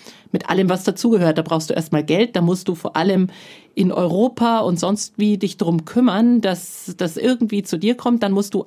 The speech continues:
alle Unbilden, die dich dort vor Ort erwarten,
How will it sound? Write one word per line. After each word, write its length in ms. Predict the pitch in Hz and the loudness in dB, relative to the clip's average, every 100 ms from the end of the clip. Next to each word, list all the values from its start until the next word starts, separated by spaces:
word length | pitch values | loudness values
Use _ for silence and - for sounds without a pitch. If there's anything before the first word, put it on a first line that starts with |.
| - | -4
alle 260 | - 269 254 | -2 -2 2
Unbilden, 640 | 247 240 226 226 220 208 | 2 4 2 0 -2 -4
die 100 | 208 | -2
dich 160 | 190 | -2
dort 220 | 185 185 - | -2 -4 -4
vor 140 | - | -4
Ort 220 | 180 - | -2 -2
erwarten, 580 | 233 214 214 233 233 | -2 0 -2 0 0